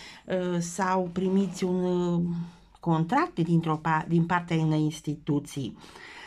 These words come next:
Uh, aici, între voi și această instituție, este un contract, uh, legat de bani, o sumă mare de bani,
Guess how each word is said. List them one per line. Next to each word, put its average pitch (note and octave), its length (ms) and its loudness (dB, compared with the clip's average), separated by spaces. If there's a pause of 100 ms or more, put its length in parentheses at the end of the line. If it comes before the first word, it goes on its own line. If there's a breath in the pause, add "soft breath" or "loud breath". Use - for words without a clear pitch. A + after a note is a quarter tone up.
(180 loud breath)
Uh, D#3+ 480 0 (180)
aici, D#4+ 460 0
între A3 440 0
voi G3 280 0
și B3+ 200 -4
această A#3 380 -4
instituție, F#3+ 640 -4
este A#3 440 -4 (360 loud breath)
un A#3+ 220 2
contract, G#3 840 -4 (1000 loud breath)
uh, E3 720 2 (760)
legat G3 420 2
de E3 300 2
bani, E3 420 4
o E3+ 120 0
sumă D3+ 440 -2
mare A3 340 2
de C3+ 220 -6
bani, D3 560 -4